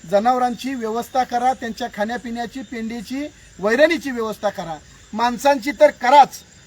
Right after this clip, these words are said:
पण ह्या मुक्या जनावरांकडे सुद्धा लक्ष द्या. आणि स्थानिक पातळीवर सुद्धा मी शहरातल्या आणि ग्रामस्तरावरच्या सगळ्या लोकांना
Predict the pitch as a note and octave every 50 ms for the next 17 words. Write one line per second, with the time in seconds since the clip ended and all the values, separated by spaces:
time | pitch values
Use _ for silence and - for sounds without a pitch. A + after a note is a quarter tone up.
0 | - - B3 A#3+ G#3 A#3 A#3 A3 G3+ G3 - A#3 A3+ G3+ A3 A3 G#3+ G#3+ G#3+ G#3+
1 | G3+ - A3 G#3 G3+ G#3 G3 G#3 F#3+ F3 G#3 G#3+ - - G3+ F3 E3 D3 C#3 -
2 | - - - - - - F#3 G3 G#3 B3 C4+ - - - G3 G3+ A#3 C4+ - -
3 | C4 B3 G3 A#3+ B3 B3+ C4 C4 B3+ B3 A3+ A3+ B3 A#3+ B3 C#4 - - A3+ G#3
4 | G#3 G#3+ A#3 A#3+ A#3 A#3 C4 C4 B3 A#3 A#3 C4 D4 D#4+ G4+ - - - - -
5 | - D#3 G3 A#3 B3 C4 - - A#3 A#3 A#3 A#3 A#3+ A3 - C4+ C4 - - A#3
6 | G#3+ B3 C#4 C#4+ C#4 C4 B3 - B3 A#3 A#3 A#3+ A#3+ B3+ C4 C4